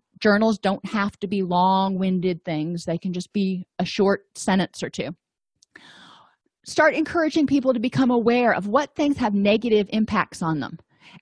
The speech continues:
and ha-, have them make a plan to deal with those unpleasant impacts. I take some common things that irritate people and we process this. So if you're working with somebody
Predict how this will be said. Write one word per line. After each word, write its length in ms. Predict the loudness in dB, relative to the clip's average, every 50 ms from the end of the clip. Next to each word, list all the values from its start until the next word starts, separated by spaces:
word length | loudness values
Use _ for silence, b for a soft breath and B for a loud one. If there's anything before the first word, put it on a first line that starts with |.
| _ 0
and 180 | 0 2 2
ha-, 80 | 0 -2 -6 _ _ -4 -4 -4
have 260 | 0 0 2 2 2 2
them 140 | 2 2
make 180 | 2 2 0 -2
a 60 | -4
plan 400 | -6 -4 -4 -2 0 0 0 0 -2
to 120 | -2 -4
deal 460 | -6 -6 -4 -2 0 0 2 0 0
with 160 | 0 -2 0
those 260 | 2 2 2 0 -2 -2 -2
unpleasant 560 | -2 -2 -2 -2 0 0 0 0 -2 -4 -6 -4
impacts. 680 | -6 -6 -4 -2 -2 -2 -4 -4 _ -16 -16 -16 -18 -20 _ _ b b b b b b b b b b b b b b _ _ _ -4
I 80 | -4
take 220 | 0 2 2 0 2
some 180 | 0 -2 -2
common 400 | 0 2 2 2 4 4 2 2
things 400 | 2 2 2 2 2 0 -2 -2
that 160 | -2 -4 -4 0
irritate 540 | 0 0 0 0 0 0 0 -2 -2 -2
people 400 | -4 -6 -4 -2 0 0 0 0 0 -2
and 200 | -2 -2 0 -2
we 80 | -2
process 640 | -4 -2 0 2 2 2 0 -2 -2 -4 -4 -6 -8
this. 320 | -10 -10 -10 -10 -12 -16 b b b b b b
So 580 | -6 -2 2 4 4 4 4 2 0 -2 -6 -10 _ _ _ _ _ _ _ _ -2
if 160 | -2 0 2
you're 140 | 2 2 4
working 360 | 4 4 2 2 2 2 2
with 100 | 2 2
somebody 540 | 2 2 2 4 4 2 2 0 -4 -10